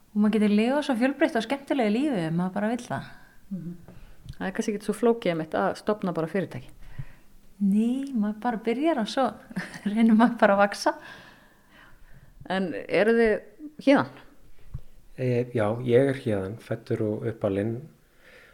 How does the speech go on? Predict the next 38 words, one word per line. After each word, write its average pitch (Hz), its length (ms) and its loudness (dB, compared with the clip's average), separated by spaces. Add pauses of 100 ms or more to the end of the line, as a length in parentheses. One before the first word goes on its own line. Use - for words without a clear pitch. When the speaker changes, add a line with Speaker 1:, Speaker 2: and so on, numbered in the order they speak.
Speaker 3:
búinn 101 160 -2
að - 80 -4
flakka 104 400 2
aðeins, 131 220 0 (840)
en, 104 320 -6
en, 107 200 -2 (200)
e, 131 140 -8 (320)
Hugrúnu 123 420 2
sótti 120 380 2
ég - 20 6
inn 110 80 0
á - 60 -2
Blönduós, 120 480 -4 (1120)
sem 104 240 -10
er 104 80 -10
okkar, 117 240 -8 (140)
okkar 110 180 0
nágranna 107 320 2
bær. 131 300 2 (580)
Speaker 2:
Já, 151 140 -14 (340)
ekki 190 160 -4
langt 196 160 -4
að 185 80 -8
fara? 151 160 -10 (460)
Speaker 3:
Nei, 98 160 2
það 107 80 2
er 123 80 2
ekki 131 100 4
langt 131 160 4
að 107 80 0
fara. 95 140 0 (580)
Hún 113 160 2
er 127 60 2
búin 139 100 2
að 127 60 4
vera 117 160 2
hérna 104 260 -2
í 107 140 2